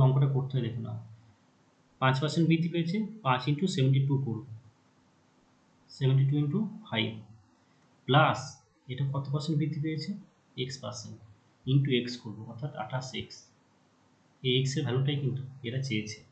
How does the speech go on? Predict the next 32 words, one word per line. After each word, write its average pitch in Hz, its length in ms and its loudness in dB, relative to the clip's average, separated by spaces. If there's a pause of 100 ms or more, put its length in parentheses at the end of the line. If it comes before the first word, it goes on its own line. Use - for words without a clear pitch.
(840)
ঠিক 147 180 -4
আছে? - 140 -8 (1300)
তো 123 40 -8 (100)
তোমরা 127 280 0
অনেক 139 160 4 (140)
বইও 139 340 4
আছে, 135 200 0 (180)
তোমরা 120 260 -2
অনেক 117 180 -6 (220)
রেফারেন্স, 131 320 -2 (600)
মানে 113 160 -6 (140)
ভিডিও 131 280 2
দেখতে 135 240 0
পারো, 147 140 -6 (120)
কিন্তু 123 260 -6 (420)
তুমি 131 240 -2 (440)
এই 139 60 4 (100)
সলিউশনটা 135 500 4
দেখো - 220 -6
আমার 117 200 0
কাছে, 135 180 -8 (600)
সবগুলি 135 440 -4 (100)
কম্পেয়ার 117 340 -2
করো, 113 180 -8
বই 117 160 -2
থেকে 135 220 2
কম্পেয়ার 135 300 -2
করো 175 180 -2
এবং 151 100 -4 (100)
আমারটা 127 280 -2
এটাও 117 220 -12
দেখো। - 180 -20